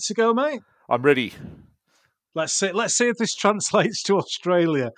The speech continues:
Speaker 1: 'cause it's quite regional, uh, in some of the
Speaker 2: Okay.
Speaker 1: questions, but there we go. Uh, so question one, uh, go big or go home?
Speaker 2: Oh, go big.
Speaker 1: Go big. Uh, contrast paints, do you think they're great or are they a gimmick?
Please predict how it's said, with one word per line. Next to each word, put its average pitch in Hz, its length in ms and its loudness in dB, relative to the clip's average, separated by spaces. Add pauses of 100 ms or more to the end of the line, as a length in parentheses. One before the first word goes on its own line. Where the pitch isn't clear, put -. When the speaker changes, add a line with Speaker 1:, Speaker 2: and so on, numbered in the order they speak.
(380)
Speaker 1:
'cause 123 140 -10
it's 143 140 -12
quite 185 340 2
regional, 139 760 0
uh, 147 260 -2
in 143 120 -8
some 151 220 -6
of 135 80 -6
the 131 60 -4
Speaker 2:
Okay. - 60 -8
Speaker 1:
questions, 131 480 -10
but 139 140 -12
there 143 200 -4
we 120 120 -6
go. 110 180 -10 (320)
Uh, 185 160 0
so - 160 2
question 262 600 -2
one, 180 440 2
uh, 170 360 2
go 220 240 4
big 202 260 4
or 185 140 4
go 156 240 0
home? 101 320 -8 (340)
Speaker 2:
Oh, - 180 -10
go - 140 -12
big. - 400 -18 (640)
Speaker 1:
Go 104 300 -16 (180)
big. 135 720 -12 (580)
Uh, 180 320 0 (240)
contrast - 640 -2
paints, 120 440 -4
do 143 80 -12
you - 20 -16
think 202 220 -8
they're 190 120 -4
great 170 480 -4
or 151 200 -2
are 143 40 -4
they 135 140 -4
a 143 80 -4
gimmick? 120 340 -8